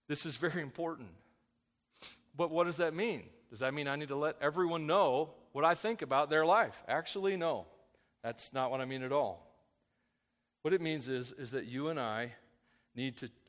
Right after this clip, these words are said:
ourselves choose to live and participate in the light. We need to make those choices. We need to live differently in the world.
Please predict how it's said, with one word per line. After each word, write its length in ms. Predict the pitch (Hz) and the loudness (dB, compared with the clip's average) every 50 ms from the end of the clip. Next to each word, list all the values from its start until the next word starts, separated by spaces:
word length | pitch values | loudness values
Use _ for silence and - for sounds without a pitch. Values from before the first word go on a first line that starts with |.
| - - | -8 -6
ourselves 840 | 110 113 - - - 151 131 113 101 95 92 101 104 - - - - _ | -6 -4 -4 -6 -4 -2 -2 -2 -2 -4 -6 -6 -8 -12 -16 -16 -18 _
choose 380 | - - 123 117 110 107 - | -18 -12 -10 -10 -8 -8 -10
to 80 | - 110 | -12 -10
live 340 | 104 117 131 117 107 101 101 | -8 -6 -6 -6 -6 -8 -10
and 220 | - 104 - _ | -14 -20 -20 _
participate 840 | _ - - - 135 - - 113 101 - - 90 87 90 90 _ - _ _ _ _ _ _ _ _ _ _ _ 98 | _ -20 -12 -10 -8 -8 -8 -10 -12 -12 -12 -12 -12 -12 -14 _ -20 _ _ _ _ _ _ _ _ _ _ _ -20
in 60 | 92 | -16
the 80 | 95 104 | -12 -8
light. 420 | 117 131 135 113 87 - - - _ _ _ _ _ _ _ _ _ _ _ _ _ _ _ _ _ _ _ _ _ _ _ - | -6 -6 -6 -6 -8 -14 -20 -20 _ _ _ _ _ _ _ _ _ _ _ _ _ _ _ _ _ _ _ _ _ _ _ -14
We 100 | 120 117 | -12 -10
need 160 | 117 120 107 | -10 -10 -10
to 80 | 117 | -10
make 220 | 107 113 107 104 - | -10 -10 -10 -10 -8
those 200 | 117 110 107 - | -8 -8 -8 -8
choices. 540 | - - 139 139 127 - - 90 - - - _ _ _ _ _ _ _ _ - | -6 -6 -6 -6 -6 -10 -14 -18 -20 -20 -20 _ _ _ _ _ _ _ _ -10
We 100 | 120 123 | -6 -4
need 160 | 123 127 120 | -4 -4 -4
to 120 | - - 127 | -4 -6 -4
live 560 | 123 123 135 160 170 156 139 127 117 107 107 | -4 -2 0 2 4 4 2 2 0 -6 -4
differently 560 | 127 135 127 - 139 - 127 127 127 131 101 120 | -4 -4 -4 -4 -12 -12 -10 -10 -10 -10 -10 -12
in 120 | 120 123 | -12 -10
the 80 | 127 127 | -8 -6
world. 420 | 127 156 175 147 113 87 - - | -4 0 0 0 0 -2 -6 -16